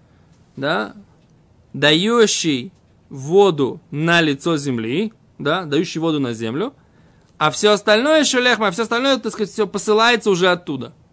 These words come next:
да, "шелех", тот же самый стих, э, толкуется, да, "шелех маем аль пней хуцот". То есть туда он дал, а все остальное оттуда уже рассылается, как бы, да.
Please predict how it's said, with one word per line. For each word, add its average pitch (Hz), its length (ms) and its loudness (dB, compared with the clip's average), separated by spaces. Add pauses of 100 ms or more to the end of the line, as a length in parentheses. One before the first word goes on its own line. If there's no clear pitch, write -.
(220)
да, 151 200 -12 (220)
"шелех", 185 380 0
тот 214 180 0
же 196 80 -2
самый 185 260 0
стих, 165 320 -6 (320)
э, 127 320 -4
толкуется, 123 520 -6
да, 170 180 -8 (420)
"шелех 196 480 2
маем 240 300 0
аль 180 120 -2
пней 190 180 -6
хуцот". 165 300 -14 (340)
То - 40 -4
есть 139 140 -6
туда 226 380 4
он 185 160 2
дал, 143 340 2
а 165 80 -6
все 220 160 0
остальное 269 440 0
оттуда 247 260 -4
уже 220 180 2
рассылается, 208 800 2
как - 240 -16
бы, - 80 -16
да. 196 200 -12